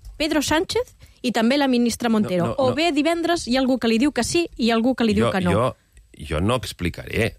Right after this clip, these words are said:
Speaker 2: el contingut de cada una de les reunions ni faré un llistat de la
Speaker 1: Però diuen el mateix?
Speaker 2: Al llarg de la, de la història, i al llarg d'aquesta història, ens han dit de tot,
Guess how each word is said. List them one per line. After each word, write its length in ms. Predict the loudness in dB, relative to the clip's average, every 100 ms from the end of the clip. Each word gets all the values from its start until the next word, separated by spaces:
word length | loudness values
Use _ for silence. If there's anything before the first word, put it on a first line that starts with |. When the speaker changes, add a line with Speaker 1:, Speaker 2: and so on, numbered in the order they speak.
| -8
Speaker 2:
el 160 | -8
contingut 560 | -4 -2 0 0 0 0
de 140 | -2 0
cada 280 | 2 2
una 280 | 2 2 2
de 80 | 2
les 160 | 2 0
reunions 480 | 0 2 2 0 -2
ni 80 |
faré 240 | -2 0 0
un 100 | 2
llistat 480 | 0 -2 0 0 0
de 120 | 2
la 140 | 2 2
Speaker 1:
Però 220 | 0 0 2
diuen 180 | 2
el 80 | 2
mateix? 300 | 2 -2 -6 -16 _ -20 _ _ -20 -20 -20 -20 -20 -6
Speaker 2:
Al 160 | 0
llarg 220 | 2 2 0
de 120 | 0
la, 280 | 0 0 -2 -4
de 160 | -6 -4
la 80 | -4
història, 480 | -4 -6 -4 -2 -2 -4
i 80 | -4
al 120 | -2 0
llarg 160 | 0
d'aquesta 380 | 2 2 0 0
història, 480 | -2 0 -2 0 0 -2 -10 -20 -20 -20 -8 -4
ens 160 | -2
han 120 | 0 0
dit 140 | 0
de 120 | 0
tot, 300 | 0 0 -2